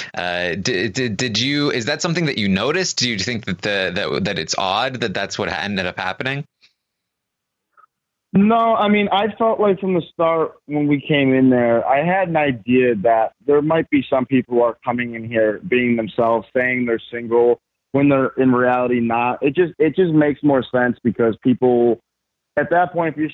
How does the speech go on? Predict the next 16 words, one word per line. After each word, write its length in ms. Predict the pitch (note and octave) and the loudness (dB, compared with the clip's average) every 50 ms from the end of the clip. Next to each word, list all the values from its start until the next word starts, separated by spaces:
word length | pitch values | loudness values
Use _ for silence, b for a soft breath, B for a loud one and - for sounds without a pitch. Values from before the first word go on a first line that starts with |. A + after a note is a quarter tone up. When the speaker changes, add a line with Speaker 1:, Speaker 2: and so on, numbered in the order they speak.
| - F3 E3+ | -4 -4 -4
Speaker 2:
saying 160 | E3 E3 D#3 D3 | -2 -2 -2 0
you 100 | C#3+ C3 | 0 0
have 320 | A#2+ C3 C3 C3+ C#3 C3 C#3 D3 | 0 2 2 2 0 -2 -4 -4
someone, 480 | D#3+ D#3 D#3+ D#3+ D#3+ D#3+ E3 E3 D#3+ - _ _ _ - | -2 0 0 2 2 2 2 0 -2 -4 _ _ _ -4
I 140 | C3+ C3+ C3+ | -2 -2 -2
get 360 | A#2+ G#2+ G2+ A#2+ C3+ - - | -2 -4 -2 -2 -2 0 2
that, 220 | D3+ D3+ D3+ C#3+ - | 0 0 0 0 -2
but 80 | C3 C3 | -2 -2
I 80 | B2 | 0
think 200 | - C3 C3 B2+ | 0 0 0 0
other 200 | A#2+ B2 B2 A#2+ | 0 2 0 -2
people 340 | - - C3 B2 - A#2+ A#2+ | 0 0 0 0 2 2 4
would 180 | A#2 A#2 G#2+ G2+ | 4 4 2 2
react 460 | A2+ A2+ A2+ A2+ A2+ A2+ - - - | 2 2 2 2 0 -2 -4 -6 -2
to 160 | - B2 A#2 | 2 2 4
it 220 | A#2 A#2 G#2+ - | 4 2 2 -2